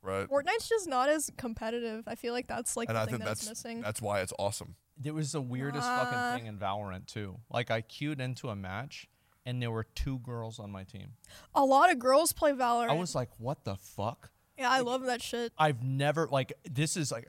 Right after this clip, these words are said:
Speaker 3: 'cause I come from World of Warcraft, right? Where it's, it's pretty much just dudes. A-, and, like, also, like, other games, it's pretty much just dudes.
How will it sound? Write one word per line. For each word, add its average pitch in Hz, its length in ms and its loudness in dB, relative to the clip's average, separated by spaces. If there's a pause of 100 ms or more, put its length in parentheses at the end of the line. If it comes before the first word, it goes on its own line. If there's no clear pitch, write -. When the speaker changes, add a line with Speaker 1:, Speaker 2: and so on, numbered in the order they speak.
Speaker 3:
'cause 107 100 -12
I 113 100 0
come 117 200 -4
from 101 220 -8
World 98 240 -10
of 78 60 -16
Warcraft, 90 520 -4
right? 110 280 0
Where 107 200 -6
it's, 101 160 -10 (100)
it's - 200 -12
pretty 143 260 -2
much 110 340 -6
just - 480 -6
dudes. 82 480 -8 (400)
A-, 139 180 -2
and, 131 120 0
like, 117 180 -4
also, 143 320 0
like, 117 160 -2
other 127 200 0
games, 104 340 -4
it's 101 140 -14
pretty 120 220 -6
much - 280 -8
just - 340 -6
dudes. - 440 -8